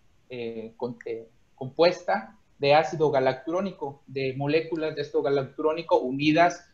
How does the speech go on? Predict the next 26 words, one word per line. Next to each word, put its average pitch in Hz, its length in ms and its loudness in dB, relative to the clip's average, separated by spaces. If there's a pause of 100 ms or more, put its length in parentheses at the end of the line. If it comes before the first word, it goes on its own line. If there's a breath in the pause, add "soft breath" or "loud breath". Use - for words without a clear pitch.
(100)
por 139 180 6
enlaces 147 520 8
alfa 147 260 8
uno 131 320 6
cuatro. 165 500 6 (1400)
Eh, 156 760 10
en 156 220 4
las 156 180 4
zonas 196 460 2
de 156 240 4
ramnogalacturona 143 960 -2 (160)
uno 160 400 -6
y 123 140 -12
ramnogalacturona 131 1040 -6
dos, 202 420 -2 (480)
a-, 151 260 6
ahí 170 180 2
vamos 196 360 0
a - 20 -8
encontrar, 156 680 4
además 147 600 2
de 151 360 4
ácido 151 340 2
galacturónico, 156 960 -4
otros, 160 640 -2
eh, 123 500 -8